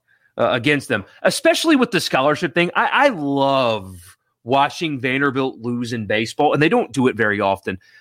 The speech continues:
but it always makes me happy because the advantage that they have should not be allowed to exist, but it does. Think Alabama football for ex-,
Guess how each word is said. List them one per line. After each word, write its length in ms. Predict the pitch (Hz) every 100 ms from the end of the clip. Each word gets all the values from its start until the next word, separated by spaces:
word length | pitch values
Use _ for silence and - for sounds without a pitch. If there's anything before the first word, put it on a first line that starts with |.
| _
but 120 | 156
it 80 | 165
always 300 | 233 254 143
makes 240 | 165 147
me 140 | 139 120
happy 420 | 123 107 - 90
because 440 | 95 110 135 101
the 360 | 110 135 139 123
advantage 560 | 127 110 156 220 202 -
that 240 | 139 131
they 160 | 151 135
have 400 | 110 98 90 95 _ _
should 340 | - - 151
not 380 | 127 127 143 135
be 100 | 156
allowed 460 | 151 120 113 113 101
to 160 | 104
exist, 580 | 98 98 - 104 - - -
but 140 | 123
it 160 | 127 -
does. 400 | 208 120 - - - - _
Think 200 | 339 247
Alabama 500 | 190 220 202 185 117
football 380 | - 151 160 170
for 200 | 170 170
ex-, 200 | 160